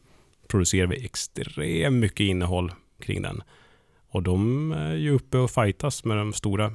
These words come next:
internationella konkurrenterna där på, ö, på svenska marknaden då naturligtvis. Men så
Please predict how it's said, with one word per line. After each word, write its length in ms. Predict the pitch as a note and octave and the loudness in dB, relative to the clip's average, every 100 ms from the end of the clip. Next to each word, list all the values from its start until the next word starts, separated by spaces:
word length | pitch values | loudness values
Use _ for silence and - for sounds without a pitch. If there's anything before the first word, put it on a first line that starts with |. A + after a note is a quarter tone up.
| - | -8
internationella 720 | - A2+ - G#2 - G#2 G#2+ A2 | -8 -6 -2 -2 2 4 4 2
konkurrenterna 680 | F2+ F2 G2+ A#2+ - - G2+ | 0 2 2 2 -2 -4 -4
där 220 | G2+ A2 - | -4 -6 -4
på, 180 | G#2 - | -4 0
ö, 120 | G#2 - _ _ | 0 -2 _ _
på 100 | - | -6
svenska 300 | - E2 - | 0 0 0
marknaden 480 | F#2+ E2+ - G#2 G#2+ | 0 -2 -2 -4 -4
då 80 | - | -4
naturligtvis. 580 | G#2+ - - - - - | -4 -6 -6 -4 -4 -2
Men 200 | G#2+ G2+ - _ | -4 -4 -12 _
så 320 | - G#2+ G2+ | -6 -2 -2